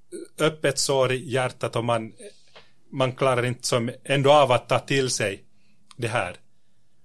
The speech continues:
Så då har vi in-, inte något annat heller än att, att vända oss till Herren och, och be till honom. Och vi får i, i sång och, och bön också komma till honom. Och jag tror att sångerna är, är bra.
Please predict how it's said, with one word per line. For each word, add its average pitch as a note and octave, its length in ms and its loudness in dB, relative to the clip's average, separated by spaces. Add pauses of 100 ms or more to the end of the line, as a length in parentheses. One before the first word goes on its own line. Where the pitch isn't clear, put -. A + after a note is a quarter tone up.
(140)
Så E3 160 -2
då B2 140 2
har D3 200 2
vi C#3+ 100 -4
in-, C#3+ 240 -6
inte C3 220 -6
något C3 80 0
annat A#2+ 240 -2
heller A#2+ 240 -2
än G2+ 140 -8
att, G2 240 -6
att C#3 240 -4 (140)
vända E3 300 0
oss C#3+ 140 -2
till C#3+ 100 -4
Herren A#2+ 480 -2
och, G2+ 180 -6 (340)
och B2 220 -4
be C#3 220 2
till C3 140 -4
honom. A2+ 500 -2 (220)
Och B2+ 80 -2
vi C3 60 2
får C3+ 280 2
i, B2+ 40 2 (300)
i C#3+ 140 -2
sång C#3+ 420 2
och, B2 280 -2 (440)
och B2 80 -14
bön D3 260 0
också A#2 400 -2 (180)
komma A#2 280 -2
till G#2+ 120 -10
honom. F#2+ 320 -6 (280)
Och - 60 -6
jag B2+ 100 -2
tror F#3 160 2
att D3 100 0
sångerna B2+ 460 -2
är, G#2+ 400 -6 (400)
är A#2+ 120 0
bra. G2+ 480 -2